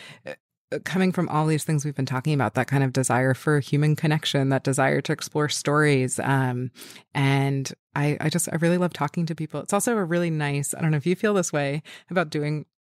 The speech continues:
what you're doing right now, but, you know, it's, it's nice when you work mainly in print to have another outlet and to have stories that you can,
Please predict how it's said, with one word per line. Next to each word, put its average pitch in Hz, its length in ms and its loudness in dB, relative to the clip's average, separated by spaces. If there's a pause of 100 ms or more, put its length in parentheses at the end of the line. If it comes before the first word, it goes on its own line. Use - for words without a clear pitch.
what - 200 -8
you're 151 120 -4
doing 170 300 0
right 147 160 -4
now, 196 300 2
but, 156 220 0 (360)
you 175 80 2
know, 160 80 4
it's, 156 140 -2
it's - 200 -6
nice 170 240 0
when 208 80 2
you 190 160 4
work 147 380 0
mainly 147 420 2
in 135 160 0
print 160 320 0 (120)
to 151 100 -4
have 131 480 -4
another 147 320 2
outlet 135 420 -2
and 139 200 -2
to 147 60 -2
have 139 180 -2
stories 175 500 0
that 143 120 0
you 147 140 0
can, 139 340 0